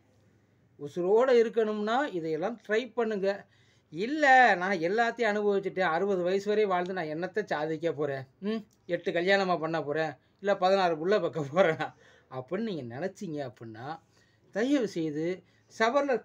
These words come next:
கண்டினியூஸா ஒரு மூணு மணி, நாலு மணி நேரம் உட்காந்து, டெய்லி உட்காருங்க. ம், சீக்கிரம் போயிடலாம்,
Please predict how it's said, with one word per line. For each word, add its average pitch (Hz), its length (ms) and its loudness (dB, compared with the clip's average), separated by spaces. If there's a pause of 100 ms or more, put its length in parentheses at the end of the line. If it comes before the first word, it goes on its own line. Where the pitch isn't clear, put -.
(200)
கண்டினியூஸா 269 600 2
ஒரு 254 160 4
மூணு 247 240 0
மணி, 247 140 -2
நாலு 214 220 2
மணி 208 120 -2
நேரம் 240 220 0
உட்காந்து, 202 360 0
டெய்லி 294 300 2
உட்காருங்க. 151 500 -2 (320)
ம், 262 260 -2 (460)
சீக்கிரம் 247 640 -2
போயிடலாம், 143 400 -4